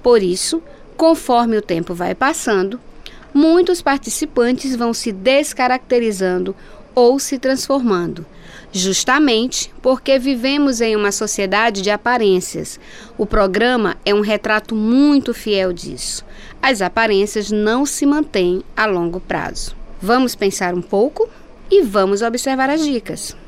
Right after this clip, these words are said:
Bem, como nós poderíamos opinar em relação a esse texto? Observem os pontos principais do texto,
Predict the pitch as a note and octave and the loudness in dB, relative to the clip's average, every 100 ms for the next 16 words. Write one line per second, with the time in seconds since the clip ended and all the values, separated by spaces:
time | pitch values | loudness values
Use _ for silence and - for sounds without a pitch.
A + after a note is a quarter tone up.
0 | - - - - G#3 G#3+ D#3+ - - - | -20 -20 -20 -4 2 2 2 -6 -18 -20
1 | - - A4+ A4 G4+ D4 B3 - A#3+ A#3 | -4 2 4 4 4 4 2 0 0 2
2 | B3+ A3+ A3+ A#3+ A#3+ B3 C#4 G#3+ G3+ G#3+ | 2 2 0 0 -2 -2 0 2 0 0
3 | G#3+ G#3+ G#3+ A3 G3+ G#3 G#3+ - A3+ - | 0 -2 -2 0 2 2 0 -2 -6 -2
4 | G#3 F3 - - G3 - - - - - | -2 0 -6 -10 -14 -16 -20 -20 -20 -20
5 | - - - - A3 G3 - - A#3+ D4 | -20 -20 -8 -2 0 0 -2 0 2 2
6 | C#4+ C#4+ C4+ B3 - C4+ E4 D#4 C#4 - | 2 2 0 -2 -4 0 0 0 -4 -4
7 | B3 - F#3+ G#3+ A3+ G#3+ F#3+ - F#3 F3 | -6 -6 -2 0 0 -2 -6 -2 -2 0
8 | F#3 - A#3 | -2 -8 -12